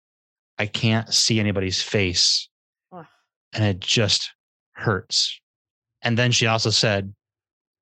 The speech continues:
Speaker 1: "But I'm gonna wear my mask and I hope everybody else does too."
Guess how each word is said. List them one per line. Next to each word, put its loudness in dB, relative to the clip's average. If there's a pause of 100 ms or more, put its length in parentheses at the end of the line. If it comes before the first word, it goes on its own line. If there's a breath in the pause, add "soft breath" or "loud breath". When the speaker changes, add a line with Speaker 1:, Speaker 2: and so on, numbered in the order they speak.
(320)
Speaker 1:
"But 2
I'm 0
gonna 2
wear 2
my 0
mask -2
and -2
I 2
hope 0
everybody -2
else 0
does -2
too." -6